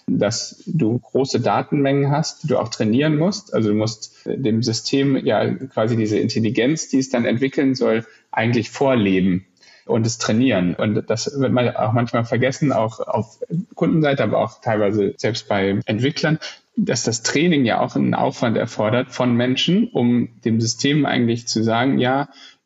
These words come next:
wenn das und das kommt, dann ist das irgendwie vernünftig, irgendwie dann wäre das ein Ergebnis. Oder wenn A und B, sind die vergleichbar? Ja, nein, dass der, dass der Mensch das immer noch irgendwie,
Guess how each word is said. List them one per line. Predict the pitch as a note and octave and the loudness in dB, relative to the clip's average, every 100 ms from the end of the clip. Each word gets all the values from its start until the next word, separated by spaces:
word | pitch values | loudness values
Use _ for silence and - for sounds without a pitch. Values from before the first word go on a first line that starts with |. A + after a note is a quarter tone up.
| _ | _
wenn | G#3+ B2 B2 | 0 2 2
das | A2+ D#3+ - | 2 0 0
und | B2+ | 0
das | - F3 - | 0 0 -2
kommt, | - D#3+ D#3+ B2+ | -2 0 2 2
dann | B2 B2+ | 2 0
ist | - - | 0 -2
das | G#2 A2 - - - _ - | -2 -2 -8 -16 -20 _ -4
irgendwie | C3+ G#2 G#2 G2 G2+ - _ _ | 0 2 2 2 0 -4 _ _
vernünftig, | - A2+ A2 A#2 G#2+ G2 | -2 0 2 0 -2 0
irgendwie | A2 A2 | 0 0
dann | A2 A#2 | 2 2
wäre | A2 | 2
das | A2+ A#2 | 0 0
ein | G#2+ | 0
Ergebnis. | G#2+ G#2 G#2+ - - | 0 0 0 -2 -2
Oder | - A2 A2 | 0 0 0
wenn | G#2+ A2 - - - _ | 0 -2 -6 -20 -20 _
A | - B2 B2 | -2 0 2
und | A#2+ | 2
B, | C3+ D3 D3+ | 2 2 2
sind | C#3+ C3 | 0 -2
die | |
vergleichbar? | A#2 A#2 A#2 A#2 C#3 - C#3+ | -2 -2 0 0 0 -2 0
Ja, | B2 G#2+ G#2+ | 2 0 2
nein, | A2+ G#2+ G2+ | 0 0 0
dass | G#2 - | -2 -2
der, | G#2+ | -2
dass | A2 G#2+ | -2 -2
der | A2 | -2
Mensch | A2 C3 - | 0 0 -2
das | A#2 C3 | -2 0
immer | C3 B2 | 0 0
noch | A2+ - | -2 -2
irgendwie, | A#2+ A#2+ A2+ | -2 0 -2